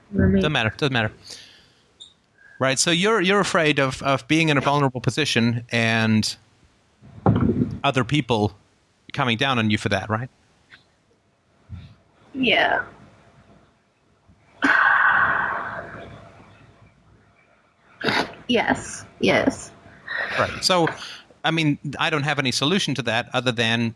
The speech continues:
Speaker 2: this, this raw phase does not last forever, although sometimes it feels like it's going to. It doesn't, I
Speaker 1: Mm.
Speaker 2: promise you. But, um, but you need to manage your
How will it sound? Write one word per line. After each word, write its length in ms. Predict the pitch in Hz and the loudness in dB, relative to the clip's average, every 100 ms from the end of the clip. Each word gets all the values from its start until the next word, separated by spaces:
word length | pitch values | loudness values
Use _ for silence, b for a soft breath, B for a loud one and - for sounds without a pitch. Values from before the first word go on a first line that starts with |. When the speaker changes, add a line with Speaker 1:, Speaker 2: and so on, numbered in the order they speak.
| - | -6
Speaker 2:
this, 260 | 123 - | -6 -4
this 280 | - 131 - | 0 0 0
raw 220 | 127 165 | 0 -2
phase 340 | 131 131 117 - | 0 0 0 -2
does 160 | 120 | -2
not 180 | 131 127 | -2 -2
last 300 | 117 113 - | 0 -2 -4
forever, 380 | - 117 113 107 | -2 -2 0 0
although 240 | 107 104 | 0 0
sometimes 440 | 104 113 107 104 104 | -2 -2 -2 -4 -6
it 80 | - | -4
feels 280 | 160 120 | -2 -2
like 140 | 113 107 | -2 -6
it's 120 | 92 | -4
going 240 | 107 98 92 | -2 -2 0
to. 140 | 107 | -2
It 80 | 95 | 0
doesn't, 320 | 131 110 101 | -2 0 0
I 60 | 113 | 0
Speaker 1:
Mm. 60 | |
Speaker 2:
promise 320 | - 113 98 | 2 0 -2
you. 140 | 95 107 | -4 -4
But, 320 | 113 110 - | -2 0 0
um, 320 | 110 104 104 104 B B B B B - | 0 0 -4 -10 B B B B B -4
but 240 | 127 120 | -4 0
you 80 | 135 | 0
need 180 | 139 139 | 0 0
to 80 | 135 | 0
manage 400 | 123 120 120 - | 0 2 0 0
your 420 | 127 117 113 95 | 0 2 0 -4